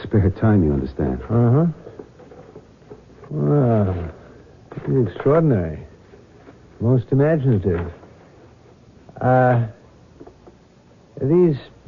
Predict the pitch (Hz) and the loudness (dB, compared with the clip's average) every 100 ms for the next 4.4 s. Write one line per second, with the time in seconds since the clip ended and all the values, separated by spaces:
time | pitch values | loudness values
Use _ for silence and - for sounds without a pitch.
0 | - 175 185 156 139 - - 151 151 139 | -4 0 2 4 4 2 0 2 4 4
1 | 123 135 127 113 104 139 139 131 117 110 | 4 4 2 0 0 0 2 2 2 2
2 | 98 87 - - - - - - - - | 0 -6 -14 -20 -20 -20 -20 -20 -20 -20
3 | - - - - - - - - - - | -20 -20 -20 -20 -20 -20 -20 -20 -20 -20
4 | - - 185 135 | -16 -4 0 0